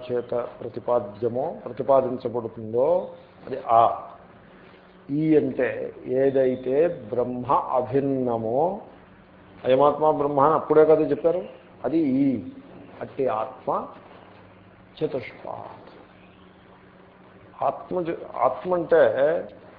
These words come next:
ఒక వ్యక్తి కాదు ఇక్కడ. ఎందుకంటే అయమాత్మ బ్రహ్మ అని చెప్పారు కదా.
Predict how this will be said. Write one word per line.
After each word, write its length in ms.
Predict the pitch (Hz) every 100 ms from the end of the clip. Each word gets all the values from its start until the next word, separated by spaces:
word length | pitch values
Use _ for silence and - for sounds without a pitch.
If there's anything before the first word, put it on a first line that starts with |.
| - - - 139
ఒక 100 | 135
వ్యక్తి 540 | 123 110 127 - 214
కాదు 260 | 185 160 -
ఇక్కడ. 200 | - - - - - - - - - - - - - - - -
ఎందుకంటే 320 | 127 160 170 175
అయమాత్మ 760 | 110 120 127 131 127 160 165
బ్రహ్మ 480 | - 107 113 135 135
అని 160 | 170
చెప్పారు 260 | 175 170 196
కదా. 220 | 190 131